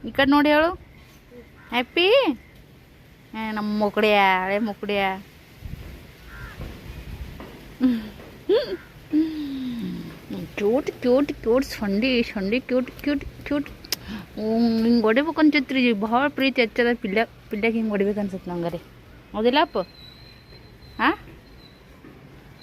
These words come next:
ಮುದ್ದು ರಾಜ ರೀ, ಎಷ್ಟು ಗಿಡ್ಗಿಡ್ ಮಾಡ್ತಿದ್ದ. ಈಗ ಸೈಲೆಂಟ್ ಕುಂದ್ರಕತ್ತನ, ಒಂಥರ ಕಳ್ಳು ಕ್ಯೂಚಿದಂಗೆ ಆಕತ್ಬಿಟ್ಟೈತಿ ನನಗಂತೂ.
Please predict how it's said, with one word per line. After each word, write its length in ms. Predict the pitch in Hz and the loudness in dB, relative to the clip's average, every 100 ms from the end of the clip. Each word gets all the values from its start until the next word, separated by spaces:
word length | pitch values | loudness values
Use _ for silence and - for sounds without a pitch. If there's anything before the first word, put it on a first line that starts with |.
| - - | -20 -6
ಮುದ್ದು 360 | 226 202 185 247 | -4 -4 -4 0
ರಾಜ 340 | 262 220 196 233 | 4 4 2 0
ರೀ, 120 | 214 208 | 0 -2
ಎಷ್ಟು 300 | 202 - 226 220 | -4 -8 -8 -4
ಗಿಡ್ಗಿಡ್ 340 | 226 247 285 285 | 0 2 4 4
ಮಾಡ್ತಿದ್ದ. 360 | 247 233 214 202 247 - - - - - - | 2 -2 -2 0 -2 -4 -18 -20 -20 -18 -12
ಈಗ 140 | 202 202 | -8 -4
ಸೈಲೆಂಟ್ 760 | 226 208 214 254 226 208 220 233 | 0 2 4 4 4 2 0 -2
ಕುಂದ್ರಕತ್ತನ, 600 | 226 202 196 202 - 196 208 | -4 -4 -4 -4 -4 -2 -2
ಒಂಥರ 220 | 196 196 226 226 190 - | -2 -2 2 2 0 -2
ಕಳ್ಳು 360 | 185 214 247 233 | -2 2 2 0
ಕ್ಯೂಚಿದಂಗೆ 580 | 196 220 226 214 208 190 | -4 -4 -2 -2 -2 -2
ಆಕತ್ಬಿಟ್ಟೈತಿ 520 | 185 180 170 175 175 | -2 -8 -12 -14 -10
ನನಗಂತೂ. 480 | 175 175 185 170 | -8 -4 -4 -6